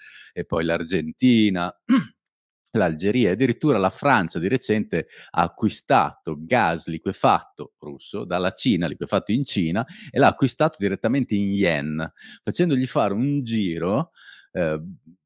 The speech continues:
incredibile. Io ho pubblicato un piccolissimo post dove si vedeva proprio il giro che ha fatto,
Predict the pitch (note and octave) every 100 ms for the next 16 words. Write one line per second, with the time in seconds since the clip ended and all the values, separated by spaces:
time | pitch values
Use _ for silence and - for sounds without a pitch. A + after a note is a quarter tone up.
0 | _ - D3 A#2+ - C3+ B2 B2 F2 F#2
1 | A2 F#2+ F#2 A2+ A2+ F#2 G#2 - G#2+ -
2 | E2+ - A#2 E2 - - D#2 - F2 F2
3 | G#2+ F#2 F2 - E2+ E2+ G2 B2 F2 E2
4 | G#2 - D2+ D2+ C#2